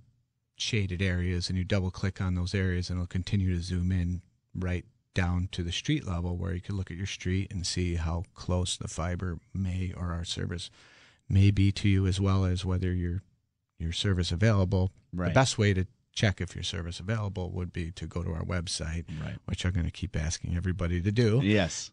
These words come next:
Speaker 1: w w w dot go net speed dot com. On every one, every page inside our website, there's a check availability button.
Speaker 2: Mm-hmm.
Speaker 1: And that's what we want you to do, both to express interest and to
Speaker 2: Right.
Speaker 1: check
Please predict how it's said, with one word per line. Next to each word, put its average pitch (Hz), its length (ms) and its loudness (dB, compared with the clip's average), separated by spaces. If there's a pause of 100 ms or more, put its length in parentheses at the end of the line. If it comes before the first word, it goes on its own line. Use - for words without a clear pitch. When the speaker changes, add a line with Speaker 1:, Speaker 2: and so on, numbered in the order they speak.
(140)
Speaker 1:
w 101 280 6
w 98 360 4
w 92 380 4
dot 92 280 0
go 95 160 6
net 92 220 2
speed 90 320 -2
dot 90 260 0
com. 90 420 0 (640)
On 104 140 6
every 120 300 6
one, 117 400 6 (100)
every 113 480 4 (720)
page 107 400 6
inside 101 540 4
our 95 140 2
website, 92 800 0
there's 87 220 0
a 87 60 0
check - 320 -2
availability 90 880 -2 (260)
button. 85 440 -4 (200)
Speaker 2:
Mm-hmm. 98 160 6
Speaker 1:
And 110 200 6 (460)
that's - 360 -2
what 104 200 0
we 92 140 -4
want 95 280 -2
you 104 120 -2
to 95 80 0
do, 95 380 0 (100)
both 104 260 -2
to - 120 -6
express 107 480 -4
interest 160 560 0
and 113 260 2
to - 80 -2
Speaker 2:
Right. 76 80 -2
Speaker 1:
check - 360 -2